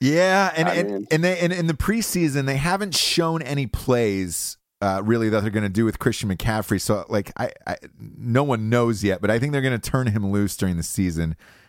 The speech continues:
Speaker 1: And,
Speaker 2: Yeah.
Speaker 1: uh, I, I think by, by the mid to end of the year, that guy's gonna be fucking dynamite.
Speaker 2: Yeah, they're
Speaker 1: Um,
Speaker 2: gonna hand it off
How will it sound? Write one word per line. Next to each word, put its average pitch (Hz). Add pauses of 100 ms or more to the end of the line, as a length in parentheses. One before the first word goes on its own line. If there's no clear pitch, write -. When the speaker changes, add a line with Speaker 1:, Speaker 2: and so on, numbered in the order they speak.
(140)
Speaker 1:
And, 85
Speaker 2:
Yeah. 87
Speaker 1:
uh, 85
I, 98
I 92
think 123
by, 104
by 113
the 113
mid 117
to -
end 104
of 90
the 90
year, 87
that 85
guy's 87
gonna 85
be 78
fucking -
dynamite. 73 (580)
Speaker 2:
Yeah, 85
they're 120
Speaker 1:
Um, 117
Speaker 2:
gonna 120
hand 117
it 113
off 107